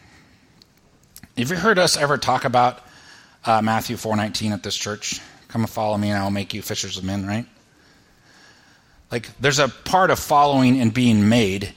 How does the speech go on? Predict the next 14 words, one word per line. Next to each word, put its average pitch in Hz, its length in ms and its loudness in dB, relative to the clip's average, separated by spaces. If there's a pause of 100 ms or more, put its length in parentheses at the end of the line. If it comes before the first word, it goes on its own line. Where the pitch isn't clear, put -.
And 127 100 2
when 131 100 6
you 127 80 4
think 185 260 -2
of 156 80 2
this 135 180 2
idea 135 460 0
of 123 220 0
your 117 140 0
heart 135 360 0
being 113 320 0
soft 117 580 0
and 110 140 0
moldable, 107 680 0